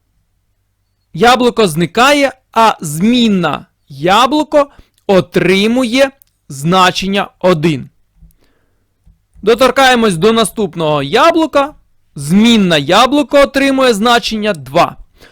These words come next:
Тобто наша програма повністю працює. Якщо ви все виконали правильно, відповідно, у вас так само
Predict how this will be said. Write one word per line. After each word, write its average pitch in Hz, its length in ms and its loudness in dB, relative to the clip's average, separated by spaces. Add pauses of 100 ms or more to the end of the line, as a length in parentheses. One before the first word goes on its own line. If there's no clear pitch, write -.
(160)
Тобто 381 340 0
наша 208 440 2
програма 233 680 0 (380)
повністю 208 840 0 (160)
працює. 156 720 -4 (960)
Якщо 220 360 0
ви 285 120 2
все 277 440 0
виконали 175 540 0
правильно, 180 840 0 (520)
відповідно, 185 920 -4 (160)
у 165 100 -6
вас 180 480 0
так 262 320 0
само 214 520 -2